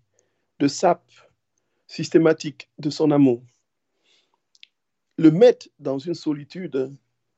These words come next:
alors terrible. Cette solitude qui le pousse justement à être totalement, complètement livré à lui-même dans son amour qui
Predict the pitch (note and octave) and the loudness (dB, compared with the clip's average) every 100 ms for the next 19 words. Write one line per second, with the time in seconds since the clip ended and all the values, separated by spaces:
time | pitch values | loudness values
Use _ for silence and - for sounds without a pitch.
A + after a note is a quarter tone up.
0 | _ B2+ C3+ C#3 C3+ C3 - _ _ _ | _ -4 -2 -2 -4 -10 -20 _ _ _
1 | _ _ _ - D3 E3+ B2 B2 _ _ | _ _ _ 0 2 2 -4 -18 _ _
2 | _ _ _ _ _ - - F#3+ - F3 | _ _ _ _ _ -14 0 0 2 0
3 | E3+ B3 A#3+ D#3 - D3+ C#3+ G#3+ A#3 - | 0 -6 -4 -6 -6 -8 -8 -10 -12 -12
4 | - - C3 D3 G3+ A3+ _ _ _ _ | -16 -4 2 4 2 0 _ _ _ _
5 | _ _ _ - D#3 F3 E3 - D4 A3+ | _ _ _ 0 4 4 2 -2 -2 -2
6 | F3+ C#3 B2 _ - C4 - F#3+ - G#2+ | -2 -4 -12 _ -6 -4 -4 -6 -8 -14
7 | - _ _ _ _ _ _ _ _ _ | -16 _ _ _ _ _ _ _ _ _
8 | _ _ _ - G#3+ E3 D#3+ D3 D3 D3 | _ _ _ -4 -2 2 2 2 0 0
9 | F3 F#3 - _ _ _ _ _ _ _ | -2 -4 -16 _ _ _ _ _ _ _
10 | _ _ _ - E3 F3 D#3 C#3 C#3+ A3+ | _ _ _ 2 2 2 -2 -2 2 0
11 | A3 - E3+ E3+ E3 | 0 -8 -10 -10 -10